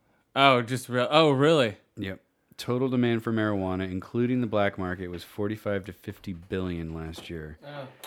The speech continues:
Speaker 2: Annual ice cream sales last year were only five point one billion. Movie ticket sales were estimated at about eleven billion. And snacks like Doritos, Cheetos, and Funyuns were four point nine billion.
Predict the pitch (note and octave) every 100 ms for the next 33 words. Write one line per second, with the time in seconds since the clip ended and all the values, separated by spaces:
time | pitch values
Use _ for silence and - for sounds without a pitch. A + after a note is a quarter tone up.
0 | - - _ A2+ A#2+ B2+ A#2+ C3 D#3+ -
1 | C#3 B2 A#2+ G#2+ G2+ G2+ F#2+ - G2 G2
2 | F#2+ F#2+ F#2 F2 - F2+ E2+ - E2+ E2
3 | A2 G3+ A#2+ E2+ D2+ D#2+ B2 _ _ _
4 | _ _ _ _ _ _ - G#2+ A#2 D3
5 | F#3 F3 C#3+ B2+ F#2+ G2+ F2+ E2 E2+ F#2
6 | - - - G#2+ G2+ G2+ G2 G#2 G2+ G2+
7 | G2 G2 G#2 G2 F#2 F#2+ F#2 F#2 F2+ -
8 | F#2 F2+ A2 D3 E3+ G#2+ E2+ D2+ D#2 A2
9 | - _ _ _ _ _ _ - - _
10 | _ _ _ - G2 F#2+ - A#2+ B2 B2
11 | - G#2+ G2 G2+ G#2+ G#2 G2 - A2+ G2+
12 | F2+ F2 A2 A2 G2 F2 F2+ E2+ - F#2+
13 | - F#2 F2 E2+ E2+ E2 D2+ C2+ G1+ G1+